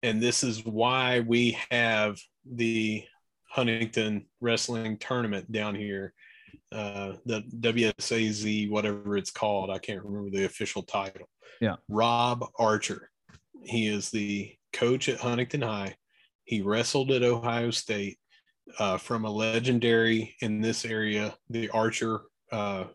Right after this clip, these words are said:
Speaker 1: family of wrestling, you know, his father, grandfather, uncle, all that sort of thing. You know, it's like, that is in their blood. I don't know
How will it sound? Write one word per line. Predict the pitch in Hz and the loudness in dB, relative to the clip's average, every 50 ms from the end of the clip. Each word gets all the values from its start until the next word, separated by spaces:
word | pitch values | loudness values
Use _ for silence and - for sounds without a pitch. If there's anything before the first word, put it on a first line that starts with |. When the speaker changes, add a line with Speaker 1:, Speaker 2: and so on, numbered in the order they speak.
| _ _ | _ _
Speaker 1:
family | - 120 117 113 113 113 113 107 | 0 0 0 0 0 -2 -2 -2
of | 104 98 107 | -2 -2 -2
wrestling, | 107 110 110 107 101 - - - 110 104 101 101 104 104 | -4 0 0 0 0 0 -2 -4 -4 -6 -6 -6 -6 -6
you | 110 104 98 | -6 -4 -4
know, | 95 95 95 95 _ _ _ - - - - _ _ _ | -4 -4 -6 -8 _ _ _ -20 -20 -20 -20 _ _ _
his | _ - 113 101 | _ -2 -2 -2
father, | - - 110 107 107 107 107 104 | -2 0 2 2 2 2 0 -2
grandfather, | 101 104 104 107 110 104 - - 104 104 104 107 104 104 | -2 -2 -2 -2 -2 -2 -2 -2 -2 0 0 -2 -2 -2
uncle, | 107 107 104 107 101 101 | -2 -2 -2 -2 -2 -2
all | 98 95 95 98 113 113 | -2 -2 0 0 0 0
that | 110 110 107 104 - _ _ _ _ _ _ | 0 0 -4 -4 -8 _ _ _ _ _ _
sort | - - 120 107 101 | -6 -4 -4 -4 -4
of | 101 - | -6 -10
thing. | - - 117 110 104 104 | -8 -6 -4 -2 -2 -4
You | 104 104 104 | -4 -4 -4
know, | 101 101 | -4 -4
it's | 104 101 - | -4 -4 -4
like, | - 120 110 104 101 _ _ _ - - _ _ _ _ _ _ _ _ _ _ _ _ - | -2 -2 -2 -2 -4 _ _ _ -20 -20 _ _ _ _ _ _ _ _ _ _ _ _ -16
that | 120 110 117 123 123 123 135 139 131 - | -6 -2 0 2 4 2 2 2 2 2
is | 131 117 113 120 | 2 2 4 2
in | 123 127 131 | 2 4 6
their | 131 131 131 | 6 6 6
blood. | 127 123 113 113 113 - 110 107 107 104 101 98 107 - _ _ _ _ | 4 4 2 2 4 4 2 2 4 2 2 0 -2 -6 _ _ _ _
I | - 120 113 | 0 2 4
don't | 113 127 135 147 - - | 6 4 4 4 2 0
know | 131 123 123 120 117 113 110 107 104 - | 2 4 4 4 4 4 2 2 -2 -4